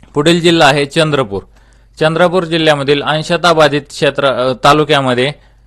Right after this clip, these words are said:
एक पण तालुका नाही आणि पूर्णतः बाधित तालुक्यामध्ये एकूण चौदा तालुके आहेत. चंद्रपूर, भद्रावती, राजुरा, बल्लारपूर,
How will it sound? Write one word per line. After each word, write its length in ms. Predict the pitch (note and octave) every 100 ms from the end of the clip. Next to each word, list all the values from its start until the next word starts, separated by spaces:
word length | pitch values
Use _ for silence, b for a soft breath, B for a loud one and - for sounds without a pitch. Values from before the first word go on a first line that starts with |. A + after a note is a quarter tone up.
| _
एक 260 | D#3 D#3 -
पण 240 | F#3 F3+ F3 _ _ _ _ _ _ _ _ _ _
तालुका 360 | D3 D3 C#3 C#3
नाही 220 | C3+ C#3
आणि 240 | C#3 C#3+ C#3
पूर्णतः 840 | - D#3+ D#3+ F3 F3+ E3 - D#3
बाधित 340 | D3 D3+ C#3+ D3+
तालुक्यामध्ये 680 | D#3 D3 C#3 C#3 B2+ A#2 C3+
एकूण 280 | C#3 C#3+ D3+
चौदा 340 | C#3+ D#3 D#3 D3
तालुके 340 | C#3+ A#2 A2 A#2
आहेत. 220 | A2+ A#2+ - _
चंद्रपूर, 600 | D3+ D3 C#3+ C3 B2+ C3 C3 -
भद्रावती, 880 | A#2+ C#3+ C#3+ D3 C3 A#2+ B2+ B2 B2+ _ _ _
राजुरा, 640 | A2 C3+ C#3+ B2+ C3+ B2+ B2+
बल्लारपूर, 840 | B2+ C3+ C#3+ D3 C#3 A#2 B2